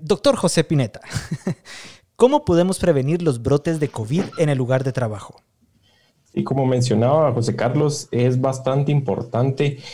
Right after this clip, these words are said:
Speaker 2: y creo que recae en la responsabilidad de cada uno, no tanto de la empresa o lugar de trabajo, ¿verdad? Eh, utilizar las medidas de prevención de una manera adecuada, ¿verdad? Eso sería lo principal,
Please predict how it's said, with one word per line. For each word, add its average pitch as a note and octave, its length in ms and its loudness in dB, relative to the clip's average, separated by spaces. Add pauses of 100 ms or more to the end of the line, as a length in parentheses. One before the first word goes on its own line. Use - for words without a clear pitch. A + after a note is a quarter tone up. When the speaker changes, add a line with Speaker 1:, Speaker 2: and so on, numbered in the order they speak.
(120)
Speaker 2:
y A2+ 240 -2
creo C3 280 0
que C3+ 120 -2
recae G#2+ 320 -2
en C3 80 2
la B2+ 60 0
responsabilidad A2+ 800 0
de B2 160 0
cada C3 220 0
uno, D#3 400 2
no B2 220 0
tanto C#3+ 380 0
de B2 120 2
la G#2 120 2
empresa G#2+ 580 0
o A2 120 0
lugar A2 280 0
de C#3+ 100 0
trabajo, A2+ 580 -2
¿verdad? A#2 380 -2 (720)
Eh, G#2+ 600 2
utilizar B2+ 720 0
las A#2+ 320 0
medidas A#2 420 2
de A2 140 2
prevención G#2 680 -2
de A2 80 2
una B2 160 2
manera A2 280 2
adecuada, G#2 580 -2 (420)
¿verdad? A#2 440 -4 (500)
Eso B2 240 0
sería A#2 280 0
lo B2+ 240 0
principal, A#2+ 720 0